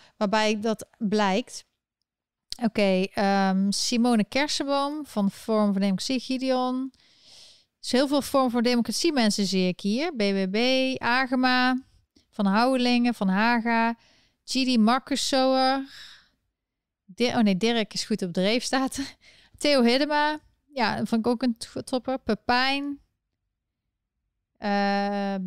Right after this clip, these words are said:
Geert Wilders zie ik staan. Ja, eenentwintig. Oh, die wilde, die waren aan het slijmen met het partijkartel, maar die worden ook uitgesloten.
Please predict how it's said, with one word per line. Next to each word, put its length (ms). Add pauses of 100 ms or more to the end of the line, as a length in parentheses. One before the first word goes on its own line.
(120)
Geert 880 (340)
Wilders 460
zie 120
ik 140
staan. 580
Ja, 300
eenentwintig. 880 (1200)
Oh, 140
die 160
wilde, 420
die 100
waren 140
aan 60
het 100
slijmen 320
met 80
het 100
partijkartel, 600
maar 80
die 80
worden 180
ook 180
uitgesloten. 920